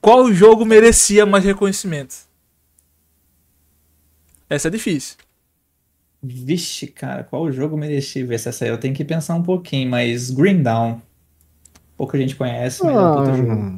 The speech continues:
Speaker 3: cara, agora ele mandou um, mano.
Speaker 1: Foi longe.
Speaker 3: Foi longe.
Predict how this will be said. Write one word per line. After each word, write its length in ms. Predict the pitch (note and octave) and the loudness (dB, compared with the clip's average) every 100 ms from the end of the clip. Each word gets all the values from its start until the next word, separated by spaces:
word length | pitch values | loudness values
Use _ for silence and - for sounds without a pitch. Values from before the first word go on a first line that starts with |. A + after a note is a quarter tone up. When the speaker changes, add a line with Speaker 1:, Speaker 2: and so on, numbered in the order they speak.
| G2 | -14
Speaker 3:
cara, 500 | - C#3 D#3 B3 D#4 | -16 -14 -12 -12 -8
agora 240 | B3+ D#3 D#3 | -6 -6 -4
ele 100 | E3+ | -4
mandou 320 | F#3 D#3+ E3 | -4 -2 -2
um, 140 | G3+ - _ - | -4 -8 _ -14
mano. 340 | A3 C3 F#2+ F#2+ | -8 -6 -6 -6
Speaker 1:
Foi 180 | - E3 | -4 0
longe. 500 | G#3+ E3 C#3+ C3+ - _ - - - - | 2 0 -4 -8 -14 _ -20 -20 -20 -6
Speaker 3:
Foi 180 | A#2+ A2+ | -2 0
longe. 460 | G#4+ - B2+ B2 | -2 -2 -4 -4